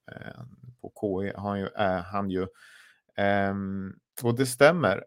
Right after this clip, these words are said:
att man har ett bredare och mer, eh, och ett starkare skydd än den som är vaccinerad. Det pratade vi om redan förra veckan. Det är nästan så vid alla typer av, eh, sjukdomar, att, eh, den som har en genomgången infektion får ett bättre skydd än den som är vaccinerad.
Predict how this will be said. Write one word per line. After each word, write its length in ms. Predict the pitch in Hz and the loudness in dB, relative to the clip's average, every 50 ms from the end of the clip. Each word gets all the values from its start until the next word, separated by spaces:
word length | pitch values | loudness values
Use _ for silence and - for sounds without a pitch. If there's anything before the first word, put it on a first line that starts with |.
| _ | _
att 240 | - 107 113 110 - | 0 0 0 2 2
man 160 | 120 113 110 | 2 2 4
har 240 | 101 110 123 151 156 | 4 4 6 6 6
ett 200 | 135 117 117 - | 4 2 -2 -2
bredare 500 | - 120 110 101 90 95 95 101 101 101 | 2 4 4 6 6 4 4 4 4 2
och 180 | - - 104 104 | 0 -4 -6 -4
mer, 280 | 101 101 98 98 98 - - - | -2 -2 -2 -2 -4 -8 -10 -8
eh, 180 | 104 101 101 98 - - 127 - _ _ _ | -6 -6 -6 -8 -10 -14 -18 -20 _ _ _
och 200 | _ - 107 101 | _ -4 -2 -2
ett 120 | 98 101 - | -2 -4 -6
starkare 460 | - - - 113 107 101 - 110 110 | -8 -2 2 2 2 2 2 0 -2
skydd 280 | 110 - 98 95 98 - _ - - | -2 -4 -8 -8 -8 -12 _ -10 -8
än 200 | 104 101 98 98 | -6 -4 -4 -4
den 140 | 95 90 92 | -6 -6 -8
som 140 | - - | -8 -10
är 60 | - - | -8 -8
vaccinerad. 680 | - 98 - - - 104 104 98 90 - - 87 - - - - | -8 -8 -10 -10 -12 -10 -8 -8 -8 -6 -8 -10 -10 -12 -10 -4
Det 200 | 107 107 107 101 | -2 -2 -2 -2
pratade 380 | - - 110 104 - 98 98 | -2 -2 -2 -2 -2 -2 -4
vi 60 | 101 | -2
om 80 | 101 101 | -2 -2
redan 220 | 101 98 95 95 | -2 -2 -2 -4
förra 200 | - - 107 107 | -2 0 0 2
veckan. 440 | 113 123 117 123 - 98 92 92 92 | 2 2 0 -2 -6 -10 -12 -10 -6
Det 160 | 92 104 107 | -2 0 0
är 460 | 110 - - 113 104 101 101 101 - _ _ | 0 0 2 2 2 2 2 -2 -8 _ _
nästan 320 | - 110 104 - 98 101 | -10 -10 -8 -8 -8 -8
så 300 | - - 98 95 - - - _ _ _ _ _ _ | -6 -4 -4 -4 -4 -6 -10 _ _ _ _ _ _
vid 160 | - 107 107 - | -6 -4 0 2
alla 460 | 110 110 101 98 113 139 143 - - - | 4 4 4 4 2 2 0 -2 -6 -6
typer 320 | - 120 107 110 - 98 | -4 -4 -4 -2 -2 0
av, 260 | 98 95 95 92 92 - _ _ _ _ _ _ _ _ _ _ _ _ _ _ _ _ _ _ - | 2 2 2 0 -2 -6 _ _ _ _ _ _ _ _ _ _ _ _ _ _ _ _ _ _ -16
eh, 200 | 104 - - 107 | -14 -12 -12 -8
sjukdomar, 720 | - - 120 110 107 - - 101 98 98 95 95 92 - _ | -2 0 0 0 0 -2 -6 -8 -6 -8 -10 -12 -14 -18 _
att, 300 | _ - 104 101 - - - - - - - | _ -6 -6 -6 -8 -12 -16 -16 -12 -8 -6
eh, 80 | 104 | -6
den 400 | 98 98 - _ - 107 104 104 | -6 -8 -8 _ -2 -2 -2 -2
som 220 | 101 - - 104 98 | -4 -6 -8 -6 -2
har 160 | 98 101 98 | 0 0 0
en 80 | 101 104 | 0 0
genomgången 560 | 104 107 101 98 98 95 113 117 117 113 110 | 0 0 0 0 0 0 0 0 0 0 -2
infektion 460 | 110 110 - 101 - - 101 101 98 | -2 -4 -6 -8 -10 -10 -12 -12 -8
får 140 | - 101 98 | -6 -6 -6
ett 100 | 98 101 | -4 -4
bättre 280 | 107 110 117 - 110 | -6 -6 -6 -8 -10
skydd 220 | - - 95 92 92 | -8 -8 -6 -6 -8
än 80 | 95 | -8
den 120 | 95 95 95 | -10 -10 -10
som 220 | - - 98 95 | -12 -12 -10 -8
är 80 | 95 92 | -8 -6
vaccinerad. 640 | - 101 101 - - - 123 117 107 - - - | -6 -6 -8 -8 -6 -6 -4 -4 -4 -4 -8 -10